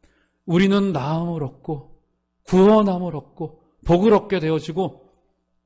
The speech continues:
결국 어떻게 되어집니까? 남은 산새 한 마리가 훨훨 들러 날아가게 되어지잖아요. 우리에게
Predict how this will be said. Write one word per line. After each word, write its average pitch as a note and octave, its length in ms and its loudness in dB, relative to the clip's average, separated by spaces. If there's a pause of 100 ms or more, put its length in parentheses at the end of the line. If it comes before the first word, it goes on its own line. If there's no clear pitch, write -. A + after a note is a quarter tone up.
(260)
결국 E3 280 2
어떻게 D3+ 200 -2
되어집니까? B2+ 580 -6 (280)
남은 D#3 320 -2
산새 D#3 340 -8
한 C#3 120 -8
마리가 B2+ 340 -8 (400)
훨훨 G2 960 -16 (120)
들러 D#3+ 220 -2
날아가게 C#3+ 440 -4
되어지잖아요. B2 720 -8 (640)
우리에게 F#3 760 0